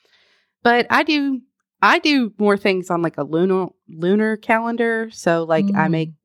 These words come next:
Speaker 1: moon water on the full moon, on the new moon, um, and
Speaker 2: That's
Speaker 1: keep
Speaker 2: so
Speaker 1: that.
Speaker 2: cool. What do you do with it?
Speaker 1: Uh, like, I put it in my baths. So I'll take a
Speaker 2: Oh.
Speaker 1: bath with, like,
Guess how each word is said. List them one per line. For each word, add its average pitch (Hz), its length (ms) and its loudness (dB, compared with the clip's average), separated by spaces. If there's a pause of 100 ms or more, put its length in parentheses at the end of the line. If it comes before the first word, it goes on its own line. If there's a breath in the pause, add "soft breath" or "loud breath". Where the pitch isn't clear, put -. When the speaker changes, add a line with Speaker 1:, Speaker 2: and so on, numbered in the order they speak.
(140)
Speaker 1:
moon 190 320 2
water 156 580 0 (380)
on 160 160 -4
the 160 80 -6
full 165 220 0
moon, 156 540 -6 (640 soft breath)
on 165 180 0
the 160 100 -2
new 165 180 -2
moon, 151 560 -8 (300)
um, 147 520 -10 (320)
and 160 140 -4
Speaker 2:
That's 196 140 0
Speaker 1:
keep 165 120 -2
Speaker 2:
so - 180 0
Speaker 1:
that. 156 300 0
Speaker 2:
cool. 160 600 -10
What 196 160 -4
do 247 80 -6
you 240 120 -4
do 180 200 -6
with 254 180 -8
it? 165 220 -8 (580)
Speaker 1:
Uh, 311 400 2
like, 247 200 0
I 262 80 0
put 320 200 0
it 302 120 0
in 254 480 -6 (140)
my 190 160 -2
baths. 196 760 -2 (100)
So 180 580 -2
I'll 190 180 2
take 190 240 -4
a 180 340 -2
Speaker 2:
Oh. 165 340 -12
Speaker 1:
bath 180 500 2
with, 180 340 0 (300)
like, 180 260 -2